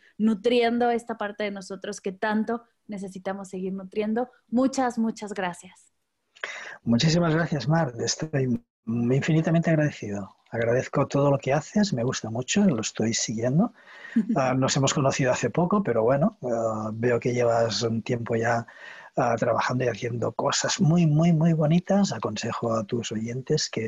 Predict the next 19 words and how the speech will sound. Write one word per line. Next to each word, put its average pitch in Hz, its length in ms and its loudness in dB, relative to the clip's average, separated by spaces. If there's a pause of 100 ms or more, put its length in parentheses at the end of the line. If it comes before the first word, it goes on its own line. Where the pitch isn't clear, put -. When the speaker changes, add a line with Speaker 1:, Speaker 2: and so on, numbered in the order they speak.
Speaker 2:
estén 113 220 -8
contigo, 151 500 2
que - 100 -10
te - 120 -14
sigan 147 400 0
y 117 80 -10
que, 101 400 -6 (600)
bueno, 120 360 -4
que - 160 -20
te, 104 440 -2
que 104 120 -8
te 110 100 -4
amen 107 220 2
mucho 98 300 -4
también 95 380 -4
por - 160 -10
lo 92 100 -4
que 98 120 -8
haces. - 440 -14